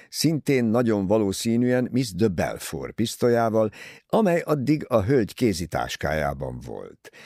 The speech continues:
A boncolás és a ballisztikai vizsgálat elvégzéséig nem állíthatjuk teljesen bizonyosan,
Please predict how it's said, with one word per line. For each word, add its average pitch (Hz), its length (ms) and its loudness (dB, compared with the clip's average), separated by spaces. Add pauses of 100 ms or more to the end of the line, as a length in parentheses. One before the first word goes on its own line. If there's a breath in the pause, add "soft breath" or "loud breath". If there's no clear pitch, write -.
(260 loud breath)
A - 120 4
boncolás 151 720 2
és - 240 0
a 85 80 -2
ballisztikai 107 800 0
vizsgálat 87 560 -2
elvégzéséig 127 1040 0
nem 117 240 4
állíthatjuk 117 800 -2
teljesen 82 760 -2
bizonyosan, 120 680 -2